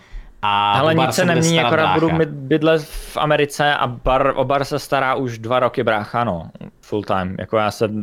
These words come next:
Speaker 2: o bar absolutně nestarám, protože na to nikdy jsem neměl čas. A jej-,
Speaker 1: Mhm.
Speaker 2: a i jsem mu to říkal, že před těma dvouma rokama, že jako, sorry, ale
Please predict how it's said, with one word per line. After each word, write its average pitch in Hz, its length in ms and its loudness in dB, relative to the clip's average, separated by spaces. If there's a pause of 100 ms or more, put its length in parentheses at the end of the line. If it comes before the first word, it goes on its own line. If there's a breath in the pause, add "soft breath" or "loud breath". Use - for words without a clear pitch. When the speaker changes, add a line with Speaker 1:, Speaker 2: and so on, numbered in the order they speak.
(140)
Speaker 2:
o 110 60 -4
bar 107 160 2
absolutně 107 380 0
nestarám, 104 460 0
protože 107 300 -6
na 104 120 0
to 110 120 -4
nikdy 104 380 0
jsem 107 180 -4
neměl 107 300 0
čas. 101 420 -4 (180)
A 107 80 0
jej-, 104 200 2
Speaker 1:
Mhm. 101 120 -4
Speaker 2:
a 107 80 2
i 110 60 2
jsem 113 180 -2
mu 110 100 -2
to 113 120 2
říkal, 110 380 2
že 104 240 2 (380 loud breath)
před - 200 -2
těma 120 200 2
dvouma 117 320 4
rokama, 110 360 2
že 113 100 0 (160)
jako, 117 400 0
sorry, 120 320 2
ale 107 200 2